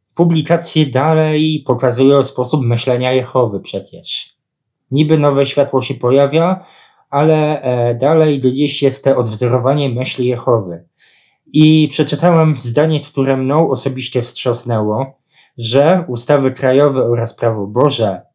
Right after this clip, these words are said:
podane przez Chrystusa zabraniają nam zabijać odszczepieńców.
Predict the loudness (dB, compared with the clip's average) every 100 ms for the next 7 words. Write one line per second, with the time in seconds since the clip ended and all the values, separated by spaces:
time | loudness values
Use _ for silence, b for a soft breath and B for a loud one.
0 | _ _ _ -4 2 2 0 -4 -6 -8
1 | -12 -6 -2 0 0 -2 -6 -2 2 2
2 | 2 0 2 0 0 0 -2 -2 -4 -4
3 | -2 -2 -2 -4 -4 -6 -4 -4 -6 -10
4 | -20 -20 _